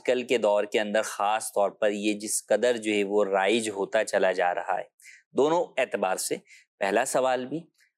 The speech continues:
اور دوسرے سوال کے اعتبار سے بھی کافی سوالات جو ہے وہ لوگوں کے ذہنوں میں ہوتے ہیں۔ بلکہ میں آپ کو یہ کہوں کہ شاید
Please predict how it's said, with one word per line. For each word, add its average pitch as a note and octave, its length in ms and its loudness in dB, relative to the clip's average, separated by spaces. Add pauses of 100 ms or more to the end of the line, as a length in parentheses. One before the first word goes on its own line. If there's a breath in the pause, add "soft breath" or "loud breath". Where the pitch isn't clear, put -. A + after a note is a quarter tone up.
(160)
اور A#2+ 140 2
دوسرے A#2 400 2
سوال A#2+ 340 2
کے B2 120 2
اعتبار G#2+ 320 2
سے A2 180 -6
بھی A2+ 100 0
کافی A2+ 400 -2
سوالات G2+ 520 0
جو G#2 80 -8
ہے G#2 60 -2
وہ G#2 100 0
لوگوں F#2+ 240 -2
کے G2 140 -4
ذہنوں F#2 320 -8
میں G2 140 -6
ہوتے F2+ 300 -8
ہیں۔ F2 160 -6
بلکہ F#2+ 320 -6
میں G2+ 140 -2
آپ G#2 180 0
کو A2 60 -4
یہ A2 100 2
کہوں A2+ 220 -4
کہ A#2 80 -2
شاید B2 440 0